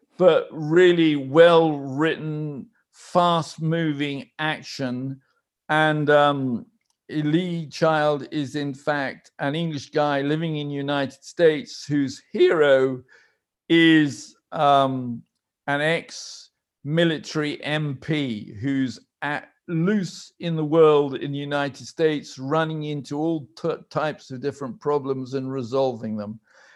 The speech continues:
And he tells great stories that you can't put down. And if you want to learn to tell stories, then read great stories, because that will, if,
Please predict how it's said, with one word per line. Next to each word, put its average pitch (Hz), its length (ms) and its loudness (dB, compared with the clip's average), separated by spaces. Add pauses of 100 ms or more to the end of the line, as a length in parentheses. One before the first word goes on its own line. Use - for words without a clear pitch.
(160)
And 175 140 0
he 185 180 -4 (280)
tells 165 720 2 (100)
great 147 540 0 (140)
stories 135 960 -4 (460)
that 156 360 4 (220)
you 170 220 -2
can't 175 400 0
put 135 260 -4
down. 131 560 -4 (460)
And 165 300 0 (320)
if 165 220 2
you 180 80 -2
want 196 180 -2
to 190 60 0
learn 180 340 2
to 156 80 -8
tell 165 340 2
stories, 147 760 0
then 156 420 -2
read 156 680 -4
great 160 360 4
stories, 131 680 -2
because 135 520 -6
that 165 420 2
will, 143 580 4 (1500)
if, 170 320 0